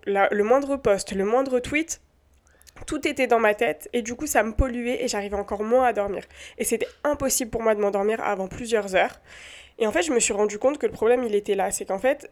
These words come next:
je laissais trop d'informations rentrer dans ma tête à ce moment-là, alors que justement, euh, ma tête étant entre guillemets un peu vide, euh, elle acceptait la moindre information. Et en fait, je la repolluais, je me repolluais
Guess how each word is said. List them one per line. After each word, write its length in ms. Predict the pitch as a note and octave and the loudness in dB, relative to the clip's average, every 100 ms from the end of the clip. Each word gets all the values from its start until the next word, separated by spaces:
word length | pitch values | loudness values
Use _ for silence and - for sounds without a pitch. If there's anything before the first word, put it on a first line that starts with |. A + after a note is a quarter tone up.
| - | -8
je 180 | G#3+ A3 | -2 0
laissais 480 | A3 G#3+ C#4 C#4 - _ _ | -2 -2 -4 -4 -8 _ _
trop 280 | - - D#4 | -10 -2 2
d'informations 600 | C#4 C4+ B3 B3 A#3+ C4 | 2 2 2 2 2 0
rentrer 260 | A#3+ A3 A3+ | 0 0 0
dans 140 | G#3 | 2
ma 140 | G#3 G#3 | 2 4
tête 400 | B3+ D#4+ - - _ - - - - | 0 -2 -10 -14 _ -20 -20 -18 -4
à 100 | G#3+ | -2
ce 140 | - | 2
moment-là, 380 | A#3+ A3+ A3 A#3 | 4 6 6 6
alors 420 | - A#3 A#3 B3+ | 4 2 2 0
que 100 | - | -4
justement, 500 | A3+ A3 - B3 C4+ - - - - _ - _ - | -6 -4 2 4 4 0 -20 -20 -20 _ -20 _ -2
euh, 120 | A3+ | 0
ma 180 | A3+ A3+ | 4 2
tête 260 | A3+ D4 - | 4 -2 -2
étant 320 | A#3+ B3 B3 | -4 -2 -2
entre 220 | B3 B3 | -2 -6
guillemets 300 | A3 A#3 B3 | -10 -6 0
un 100 | A#3 | 0
peu 140 | A3 A3 | 2 -2
vide, 520 | G3 G#3 C4+ A#3 A#3+ _ - | -2 -6 -6 -6 -14 _ -6
euh, 380 | G3+ G3 F#3 F#3 - | -2 0 -2 -4 2
elle 140 | A3+ | 4
acceptait 600 | A#3 - B3+ B3 C4+ C4+ | 4 2 -4 -2 -4 -4
la 120 | A3+ G#3+ | -2 0
moindre 260 | A3+ A3+ | 0 -2
information. 500 | G#3+ G#3+ G#3 G#3 A3 | -4 -2 -2 -2 -4
Et 60 | - | -2
en 80 | G#3 | 0
fait, 120 | C#4 | 0
je 120 | A#3+ | 2
la 180 | G#3 F#3+ | 2 0
repolluais, 800 | F#3 D4 D#4+ C#4+ A#3 A3 G3+ - | -2 -4 -2 -2 -2 0 0 0
je 140 | A3 G#3 | -2 2
me 160 | G#3+ | 2
repolluais 760 | F#3+ G3+ C#4 D4+ C4 A#3+ A3+ | 0 0 -2 -2 -4 0 0